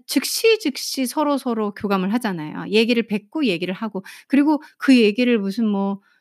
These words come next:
진짜 무슨 한, 한 시간, 일주일, 하루 내내 준비하는 대화들은 아니잖아요. 근데 저희가 글을 쓸 때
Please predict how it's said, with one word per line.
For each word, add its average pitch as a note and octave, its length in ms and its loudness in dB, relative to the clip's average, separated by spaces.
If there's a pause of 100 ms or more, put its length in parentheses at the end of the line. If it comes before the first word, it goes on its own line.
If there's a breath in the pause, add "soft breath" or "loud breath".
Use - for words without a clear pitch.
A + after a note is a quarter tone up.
(260)
진짜 - 320 -2
무슨 G3+ 480 -4
한, A3 180 -6
한 G4+ 220 -2
시간, D4 460 4
일주일, B3 1000 2
하루 E4+ 340 0
내내 G#3 300 4
준비하는 A#3+ 520 6
대화들은 E3+ 560 -2 (200)
아니잖아요. E3 640 -8 (640 soft breath)
근데 C#4 80 0
저희가 C#4+ 260 6
글을 E4+ 320 4
쓸 C4 240 -2
때 F3 480 -6